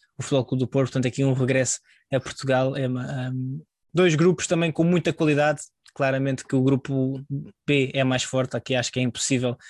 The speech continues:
refutar que o grupo B é claramente o mais forte, tendo em conta a quantidade de campeões e, e de campeões de clubes de, de países de topo,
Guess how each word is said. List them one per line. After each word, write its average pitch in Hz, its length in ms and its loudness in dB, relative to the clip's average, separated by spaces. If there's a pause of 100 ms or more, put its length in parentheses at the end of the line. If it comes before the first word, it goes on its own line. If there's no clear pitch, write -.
(160)
refutar 139 580 0 (460)
que 135 220 2
o 135 80 2
grupo 135 260 2
B 143 80 2
é 135 80 2
claramente 131 380 -2
o - 20 0
mais 127 160 -2
forte, - 220 -4
tendo 127 120 -6
em - 40 -2
conta 127 180 -2
a - 140 -6
quantidade 131 420 0
de - 60 -14
campeões 127 420 0
e, 131 60 4
e 123 160 0
de - 60 -14
campeões 139 360 0
de - 80 -8
clubes 143 340 0 (160)
de, 131 360 2
de 123 100 0
países 135 400 0
de - 140 -8
topo, - 280 0